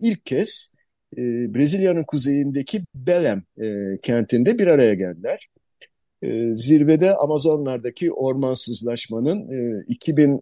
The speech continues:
otuz yılına kadar durdurulması, e, yasa dışı altın madenciliğinin sona erdirilmesi ve polis güçlerinin çevre ihlallerine karşı ortak sınır ötesi müdahalesinin desteklenmesi gibi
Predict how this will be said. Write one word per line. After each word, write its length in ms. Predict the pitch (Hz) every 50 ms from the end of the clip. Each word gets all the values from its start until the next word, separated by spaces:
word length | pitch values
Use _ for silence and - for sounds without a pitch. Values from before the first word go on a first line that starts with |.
| _ _
otuz 440 | - 131 120 123 - 180 170 135 127
yılına 340 | 131 123 117 123 123 113 107
kadar 420 | - 113 104 95 127 147 165 143
durdurulması, 880 | 117 127 120 110 101 120 113 117 113 107 107 101 - - - 117 131 160 _ _ _ _ _ _ - _ _ _ _ _ _ _ -
e, 40 | 104 95 85 - - -
yasa 320 | - 117 120 - 156 151
dışı 440 | 139 135 - - - - - 135 117 -
altın 440 | 127 123 127 127 - 147 139 127 120
madenciliğinin 720 | 117 113 110 107 117 113 110 104 - 104 107 110 117 120
sona 380 | 117 - - 107 110 127 127 127
erdirilmesi 800 | 123 113 95 107 95 98 95 87 87 85 - - - 139 165 - _ _ - - - - - - _ - - -
ve 280 | 170 214 247 240 240 _ _ _ _ _ -
polis 280 | 135 165 196 202 -
güçlerinin 500 | - 156 135 - - 127 123 127 165 202
çevre 440 | 196 - - 143 135 135 139 185 208 180
ihlallerine 640 | 156 123 127 131 123 120 120 120 120 113 120 117 110
karşı 380 | - 120 110 107 - - 208
ortak 380 | 170 147 143 127 - 180 170 -
sınır 280 | - - - 151 180 170 147
ötesi 420 | 120 - 120 110 - - 98 - _ _ _ -
müdahalesinin 800 | 110 107 98 117 113 107 104 107 104 - - 117 180 220 202
desteklenmesi 880 | 185 165 139 - - 147 131 - - 131 127 127 127 123 117 - 151 127
gibi 260 | 170 196 135 196 220